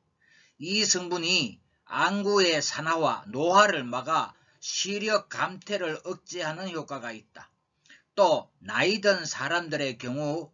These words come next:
달걀을 섭취하면 녹내장과 황반 변성 등의 발생률을 낮춰줄 수 있어 좋다. 콜레스테롤 걱정이 없다. 많은 사람들이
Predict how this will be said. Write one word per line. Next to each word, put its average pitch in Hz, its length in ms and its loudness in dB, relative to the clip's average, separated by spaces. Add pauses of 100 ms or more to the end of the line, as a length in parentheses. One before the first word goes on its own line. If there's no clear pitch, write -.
달걀을 135 720 2
섭취하면 151 1000 -6 (380)
녹내장과 160 1040 0 (380)
황반 175 580 0
변성 170 540 -4
등의 165 440 -2 (180)
발생률을 170 800 -2
낮춰줄 170 480 -8
수 170 180 -10
있어 196 420 -6
좋다. 101 560 -12 (1800)
콜레스테롤 190 960 12
걱정이 208 520 -6
없다. 117 420 -10 (560)
많은 175 560 0
사람들이 143 880 -4